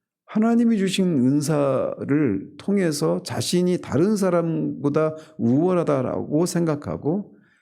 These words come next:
그것을 믿고 그렇게, 어,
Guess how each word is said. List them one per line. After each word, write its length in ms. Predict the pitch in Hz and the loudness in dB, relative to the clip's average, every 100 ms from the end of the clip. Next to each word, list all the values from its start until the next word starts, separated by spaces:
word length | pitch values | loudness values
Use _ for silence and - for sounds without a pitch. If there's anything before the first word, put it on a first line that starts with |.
| _ _ - | _ _ -2
그것을 680 | 170 202 208 214 208 202 | 0 2 2 2 2 2
믿고 680 | 120 131 170 - 196 208 208 | 2 0 -2 -6 0 0 0
그렇게, 600 | 143 143 143 120 120 180 - _ _ _ | -2 -4 -2 -2 -2 -6 -14 _ _ _
어, 400 | - 90 - | -12 -12 -12